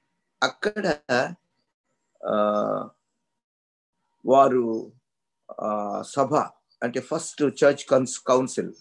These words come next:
అని అంటాం. వారందరూ పెద్దలందరూ కలిసి సభ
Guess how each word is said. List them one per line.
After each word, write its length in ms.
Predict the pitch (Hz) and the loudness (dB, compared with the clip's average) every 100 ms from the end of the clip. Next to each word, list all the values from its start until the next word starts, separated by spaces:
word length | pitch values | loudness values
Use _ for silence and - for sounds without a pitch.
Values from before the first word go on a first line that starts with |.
| - | -6
అని 180 | 120 101 | -2 -2
అంటాం. 300 | 101 90 90 - - - - - - - - | -2 -6 -8 -10 -10 -10 -14 -16 -20 -10 2
వారందరూ 380 | 120 135 156 165 | 6 6 4 0
పెద్దలందరూ 520 | - 131 151 147 135 | 0 0 0 0 -4
కలిసి 360 | - 139 - 151 | -4 -6 -6 -4
సభ 260 | 123 117 | 0 2